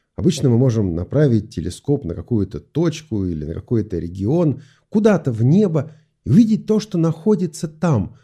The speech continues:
Он как бы приближает то, что находится вдалеке. Пророчество же устроено иначе. Это телескоп, который дает нам возможность разглядеть далекое, но он также позволяет нам провести линии, провести параллели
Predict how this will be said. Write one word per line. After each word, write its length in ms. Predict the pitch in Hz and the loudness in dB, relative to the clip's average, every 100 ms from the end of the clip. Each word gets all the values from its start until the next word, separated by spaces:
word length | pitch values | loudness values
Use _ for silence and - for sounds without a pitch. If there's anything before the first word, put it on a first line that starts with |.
| _ | _
Он 120 | - 165 | -2 0
как 160 | 165 | 0
бы 100 | 143 | -2
приближает 720 | 139 131 131 131 180 226 147 | 0 0 2 2 2 0 -2
то, 80 | 170 | -4
что 160 | 170 156 | -4 -2
находится 460 | 143 160 147 - | -2 0 0 -2
вдалеке. 560 | 120 117 147 156 78 - _ _ _ - - | -4 -2 -2 -4 -8 -10 _ _ _ -20 -6
Пророчество 760 | - 170 202 254 220 156 - 60 | 2 4 4 2 0 -4 -6 -14
же 160 | 104 | -12
устроено 580 | - 113 - 233 226 208 | -10 -8 -2 0 2 2
иначе. 500 | 190 156 101 - - _ _ _ _ | 2 2 0 -4 -20 _ _ _ _
Это 400 | 160 160 131 - | 0 2 0 -2
телескоп, 720 | - 156 151 - 233 208 - | 0 0 0 -2 0 0 0
который 320 | - 98 135 | -6 -2 0
дает 260 | 131 156 156 | 2 0 0
нам 160 | 131 | -2
возможность 640 | 120 120 156 139 127 - - | -2 -2 0 0 -4 -6 -4
разглядеть 560 | 131 127 139 160 127 | -4 -2 0 0 0
далекое, 680 | 107 139 233 254 175 127 - _ _ _ | 0 2 2 0 -2 -2 -6 _ _ _
но 200 | 104 143 | 0 2
он 320 | 214 196 190 | 4 2 2
также 360 | - 220 185 180 | 0 -4 -2 -2
позволяет 600 | 160 147 127 147 202 175 | -2 -4 -2 0 -2 -2
нам 220 | 156 151 | 0 0
провести 640 | 135 120 131 - - 160 123 | 0 -2 -4 -6 -4 -2 -2
линии, 600 | 101 127 147 95 58 57 | -2 0 2 0 -6 -16
провести 460 | - 73 98 - | -16 -12 -8 -4
параллели 640 | 202 123 143 170 170 98 | -4 -2 -2 0 0 0